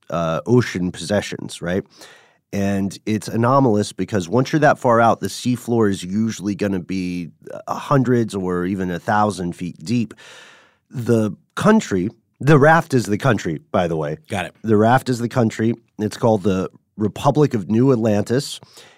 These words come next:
Speaker 1: And he, on, on top of this raft, he has iron pipes,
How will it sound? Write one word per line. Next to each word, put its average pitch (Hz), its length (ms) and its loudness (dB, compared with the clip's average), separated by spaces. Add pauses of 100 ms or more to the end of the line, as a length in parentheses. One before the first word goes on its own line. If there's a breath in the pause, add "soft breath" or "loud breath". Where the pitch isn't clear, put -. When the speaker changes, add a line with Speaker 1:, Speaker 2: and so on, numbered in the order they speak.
(160 loud breath)
Speaker 1:
And 110 400 2
he, 113 540 -2
on, 110 260 0
on 113 140 2
top 127 320 2
of 104 120 -2
this 101 280 -4
raft, 101 300 -2
he 107 80 0
has 95 180 -2
iron 98 260 -2
pipes, - 480 0